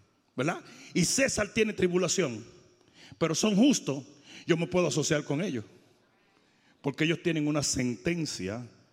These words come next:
de bendición. Y yo también, porque muchas son las tribulaciones del justo, pero de todas ellas lo librará el Señor. Y tu liberación y tu liberación y mi liberación,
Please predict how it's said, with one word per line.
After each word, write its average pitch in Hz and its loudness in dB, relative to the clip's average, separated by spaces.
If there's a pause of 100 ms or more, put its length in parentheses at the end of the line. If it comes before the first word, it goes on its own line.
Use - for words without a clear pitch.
(160)
de 131 2
bendición. 123 -2 (920)
Y 147 0
yo 151 0
también, 170 0 (840)
porque 170 2
muchas 156 0
son 160 0
las 160 0
tribulaciones 160 0
del 185 2
justo, 180 2
pero 185 2 (1080)
de 170 4
todas 165 0
ellas 170 4
lo 165 2
librará 156 0
el 156 0
Señor. 180 0 (640)
Y - 4
tu 202 4
liberación 196 4
y 196 -2
tu 185 2
liberación 180 4
y 190 0
mi 180 0
liberación, 185 4